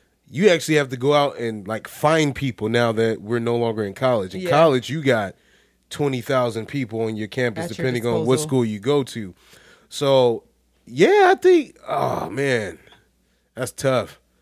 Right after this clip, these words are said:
Speaker 1: That is tough 'cause the, the older me kicks in. So as younger me was just like, "Yeah, I should be able to be like, yo, what's good?" You know what?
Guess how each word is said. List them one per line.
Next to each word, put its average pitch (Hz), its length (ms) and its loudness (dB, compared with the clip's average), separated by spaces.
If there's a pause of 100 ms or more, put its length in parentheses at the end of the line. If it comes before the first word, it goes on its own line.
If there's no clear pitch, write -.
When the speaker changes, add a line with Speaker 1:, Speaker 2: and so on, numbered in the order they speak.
(400)
Speaker 1:
That 117 160 -4
is 131 180 0
tough 107 300 -6
'cause 117 160 -8
the, 123 220 -4
the 107 140 -4
older 147 280 4
me 123 140 -2
kicks - 340 -6
in. 90 220 -10
So 135 260 0
as 127 260 0
younger 180 360 4
me 160 160 2
was 131 180 0
just 131 180 -8
like, 165 280 -6
"Yeah, 302 460 -2 (360)
I 160 140 -6
should 202 280 2
be 175 120 2
able 160 220 0
to 147 60 -2
be 147 140 -2
like, 135 260 -2
yo, 147 120 -6
what's 120 180 -6
good?" 143 140 -8 (360)
You 139 120 -4
know 220 140 4
what? 269 360 2